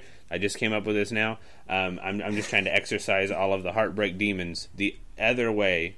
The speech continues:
that Marcus Peters could finish the Chiefs that would be equally as heartbreaking as the pick six, and this is just specifically for Chiefs Twitter, and what I see a lot about Marcus Peters is you've got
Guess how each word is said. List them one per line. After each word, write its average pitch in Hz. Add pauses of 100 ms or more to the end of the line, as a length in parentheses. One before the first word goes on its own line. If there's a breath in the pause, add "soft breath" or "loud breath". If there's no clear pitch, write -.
(100)
that 90
Marcus 90
Peters 82
could 92
finish 90
the 85
Chiefs -
that -
would 85
be 90
equally 101
as 95
heartbreaking 95
as 87
the 90
pick 92
six, 90
and 101
this 143
is 117
just 107
specifically 98
for 90
Chiefs -
Twitter, 90
and 78
what 80
I 82
see 87
a 85
lot 82
about 82
Marcus 82
Peters 78 (480 loud breath)
is 92
you've 95
got 90